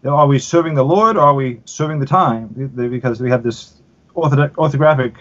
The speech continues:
uh, difficulty. Now, um, do you think that anybody in the sixteen hundreds, if you were to ask them, you know,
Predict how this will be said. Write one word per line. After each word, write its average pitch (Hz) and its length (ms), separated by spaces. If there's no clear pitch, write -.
uh, 117 260
difficulty. 110 540
Now, 151 200
um, 123 400
do 160 100
you 196 140
think 220 400
that 160 240
anybody 196 360
in 185 100
the 160 60
sixteen 185 380
hundreds, 156 440
if 143 140
you 143 80
were 139 60
to 143 60
ask 151 300
them, 151 200
you 135 60
know, 110 240